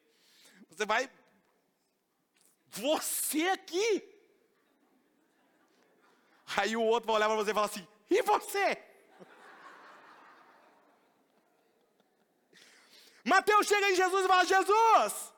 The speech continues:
tô impactado. Tem uma ótima ideia, Jesus." Jesus, "Fala, Mateus, fala." "Jesus, vamos fazer um churras aqui em casa?" Deixa eu falar uma coisa: Jesus ama festa, gente.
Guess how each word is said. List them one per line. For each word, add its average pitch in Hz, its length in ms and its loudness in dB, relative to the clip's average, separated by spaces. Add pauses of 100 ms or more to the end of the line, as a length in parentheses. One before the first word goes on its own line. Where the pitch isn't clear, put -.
(380)
tô 349 100 -2
impactado. 302 720 -2 (760)
Tem 339 140 0
uma 330 200 4 (160)
ótima 339 300 2
ideia, 262 280 -2
Jesus." 208 300 -8
Jesus, 214 240 -6
"Fala, 247 300 -2
Mateus, 208 360 -10
fala." 214 380 -4 (1120)
"Jesus, 349 760 0 (420)
vamos 269 180 -6
fazer 170 200 -4
um 196 120 -10
churras 170 440 -8
aqui 160 180 -8
em 143 60 -20
casa?" 139 380 -8 (1300)
Deixa 247 140 -6
eu 277 40 -4
falar 233 160 -2
uma 202 40 -6
coisa: 202 200 -4
Jesus 185 300 -10
ama 196 200 -6
festa, 127 340 -10
gente. - 340 -20